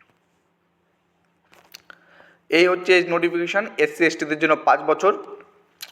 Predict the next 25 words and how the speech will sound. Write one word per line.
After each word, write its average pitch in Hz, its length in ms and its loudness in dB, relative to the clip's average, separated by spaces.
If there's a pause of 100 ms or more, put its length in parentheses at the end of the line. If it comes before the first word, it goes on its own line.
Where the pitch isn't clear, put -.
(180)
ওবিসিদের 139 440 0
জন্য 147 140 0 (360)
তিন 135 100 -2 (120)
বছর, 92 220 -4 (220)
ঠিক 160 160 -6
আছে? 220 120 0 (2000)
এরপর 180 200 2 (100)
যেটা 202 220 2
তোমাদের 180 240 -2 (100)
বলবো 160 240 0 (460)
সেটা 156 220 2
হচ্ছে 160 260 0 (880)
এডুকেশন 214 440 -2 (120)
কোয়ালিফিকেশন, 156 600 0 (100)
শিক্ষাগত 185 380 0 (120)
যোগ্যতা 180 320 2 (240)
কীরূপ 156 240 -2 (340)
দরকার। 110 300 2 (680)
তো - 100 -20
এখানে 277 220 2
তোমরা 214 200 0
দেখতে 208 240 -2
পাচ্ছ 208 200 0 (240)
for 190 140 6 (160)
data 147 260 2